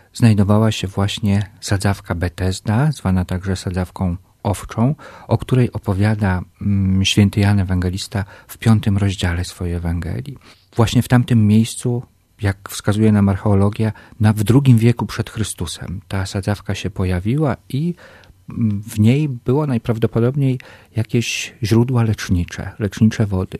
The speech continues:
Dlatego wielu ludzi przychodziło tam, by poprzez kąpiel w tej sadzawce doznawać uzdrowienia. Nazywa się ona owczą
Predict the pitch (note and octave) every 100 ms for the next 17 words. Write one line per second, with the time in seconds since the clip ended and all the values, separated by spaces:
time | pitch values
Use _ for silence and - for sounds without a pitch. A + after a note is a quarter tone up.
0 | A#2 - F#2+ A2 G#2+ G#2+ G#2+ A2+ G#2+ G#2
1 | G#2 G#2+ - G#2 G2+ G#2 G2 G2 F#2 F#2
2 | F#2+ G2 F#2+ - - - - - - -
3 | F#2 G2+ - A2 D3 A2+ F2 F#2 F#2 G2+
4 | F#2+ F#2 - - F#2+ G2 - G2+ G2 G2+
5 | F#2+ F#2+ - F#2+ F#2 F2+ E2+ F2 - -
6 | - - _ _ - A2+ F3 F3 C#3 B2+
7 | A2+ A#2 - - A2+